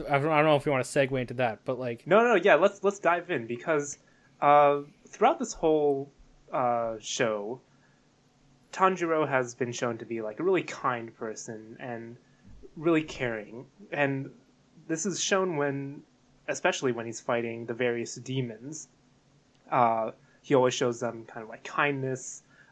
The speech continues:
Speaker 2: uh, addressing their humanity, things like that. And the reason is, of course, because demons in this world are derived from humans. They've been turned into demons by the, uh, <laughs> by the Ur demon, I guess,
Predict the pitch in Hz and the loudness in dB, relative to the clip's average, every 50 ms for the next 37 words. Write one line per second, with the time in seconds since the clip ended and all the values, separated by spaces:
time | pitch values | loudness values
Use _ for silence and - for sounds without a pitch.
0 | _ - 131 120 117 113 117 117 113 113 113 - _ _ _ _ _ _ _ _ | _ -4 -2 -2 -2 -2 -2 -4 -6 -8 -10 -16 _ _ _ _ _ _ _ _
1 | _ _ _ - - 160 143 127 135 123 - - 123 113 113 107 - - 131 120 | _ _ _ -10 -8 -6 -2 0 0 0 0 -4 -6 -6 -6 -8 -6 -6 -6 -4
2 | 120 120 120 120 117 117 117 113 113 113 - - 120 117 113 - 120 113 110 123 | -4 -4 -4 -4 -6 -6 -6 -8 -8 -8 -8 -10 -10 -10 -8 -8 -8 -8 -6 -6
3 | 117 123 - 160 160 160 160 156 - _ _ _ - - - _ _ _ _ 147 | -6 -2 -2 0 -2 -2 -4 -6 -12 _ _ _ -20 -20 -20 _ _ _ _ -2
4 | 151 147 143 147 143 165 175 160 151 147 139 135 123 120 143 143 131 - - - | -2 -2 -2 -2 -4 -6 -4 -4 -2 -2 -2 -4 -4 -6 -8 -10 -10 -8 -4 -2
5 | 127 123 117 - - 123 - - 120 113 110 - - - _ _ _ _ _ _ | -2 -2 -2 -4 -10 -12 -10 -8 -8 -8 -8 -12 -16 -20 _ _ _ _ _ _
6 | _ 143 185 208 180 139 127 117 120 113 113 110 - - - 117 110 110 113 - | _ 0 2 2 4 2 0 0 -4 -6 -8 -8 -10 -10 -8 -6 -6 -6 -6 -4
7 | - 131 127 120 127 123 117 120 131 127 123 117 107 107 107 - - - - 127 | -2 -2 0 0 0 0 4 6 6 6 6 4 0 -4 -10 -16 -20 -10 -8 -8
8 | 110 110 101 - - - - - 165 143 120 113 104 107 - - 120 113 113 113 | -8 -8 -10 -18 -20 -14 -6 -4 -4 -4 -4 -6 -8 -12 -10 -8 -8 -6 -6 -8
9 | 113 113 110 - - 143 139 135 135 131 123 123 127 113 127 120 117 117 117 110 | -10 -12 -10 -4 -2 -2 0 0 -2 -4 -4 -8 -12 -10 -10 -10 -10 -10 -12 -14
10 | 113 120 120 - - _ _ _ _ _ _ _ 123 117 113 113 113 113 110 107 | -14 -14 -16 -16 -20 _ _ _ _ _ _ _ 0 2 2 2 0 -4 -6 -8
11 | 117 113 110 110 113 110 113 - - - - - - _ _ _ _ _ _ _ | -10 -10 -10 -10 -8 -8 -6 -6 -6 -8 -10 -10 -14 _ _ _ _ _ _ _
12 | _ _ - 143 131 - - 208 165 135 127 139 131 131 127 127 147 - - 147 | _ _ -6 -6 -6 -2 0 0 0 4 6 6 8 8 6 2 -2 2 6 8
13 | 160 165 160 151 139 131 123 120 117 113 113 113 120 120 120 120 117 120 117 117 | 10 10 10 8 6 4 0 -4 -4 -4 -6 -6 -6 -4 -4 -4 0 2 2 2
14 | 123 - - - | 2 0 -2 -10